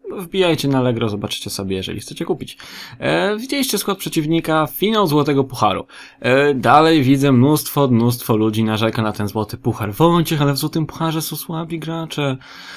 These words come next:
E, powinien grać w pierwszej lidze. Co z tego, że się nie da? Powinieneś grać. A jak nie, to powinieneś spaść do drugiej i tam grać i coś tam”.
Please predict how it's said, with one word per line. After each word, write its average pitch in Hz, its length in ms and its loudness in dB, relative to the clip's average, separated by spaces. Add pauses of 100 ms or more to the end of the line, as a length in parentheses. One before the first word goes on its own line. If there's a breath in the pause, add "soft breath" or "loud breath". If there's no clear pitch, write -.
(160 loud breath)
E, 135 300 0
powinien 160 380 0
grać 165 200 -6
w - 40 -16
pierwszej 170 380 -2
lidze. 160 400 0
Co 165 140 -2
z - 80 -4
tego, 156 240 0
że 139 80 -2
się 139 160 -2
nie 143 180 0
da? 135 120 2
Powinieneś 160 520 -4
grać. 123 440 -2 (380 loud breath)
A 123 60 2
jak 139 140 2
nie, 165 120 4
to 156 100 -4
powinieneś 160 340 -2
spaść 170 340 -2
do 151 120 2
drugiej 135 440 0
i 120 60 0
tam 131 260 0
grać 131 280 0
i 117 60 -4
coś 123 300 0
tam”. 131 240 -2